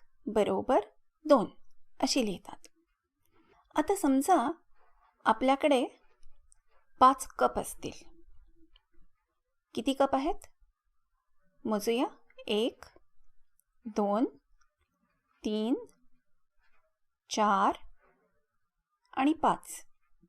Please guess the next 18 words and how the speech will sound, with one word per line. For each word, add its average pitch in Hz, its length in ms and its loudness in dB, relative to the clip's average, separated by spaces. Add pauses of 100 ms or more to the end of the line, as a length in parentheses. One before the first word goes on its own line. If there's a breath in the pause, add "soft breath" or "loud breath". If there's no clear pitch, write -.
(600)
आपल्याकडे 233 500 2
आहेत 262 260 0 (760)
पाच 269 300 4
कप. - 220 -8 (1080 soft breath)
आता 311 180 0
समजा 320 560 2 (720)
या 294 80 6
पाच 277 480 4
कपांमधले 240 1000 -2 (800)
दोन 240 260 2
कप 285 260 0 (220)
फुटले, - 320 0 (2250)
म्हणजेच 226 360 -2
आपले 294 200 0
दोन 254 280 0
कप 277 220 -2
काय 254 200 4
होतील? 294 260 -2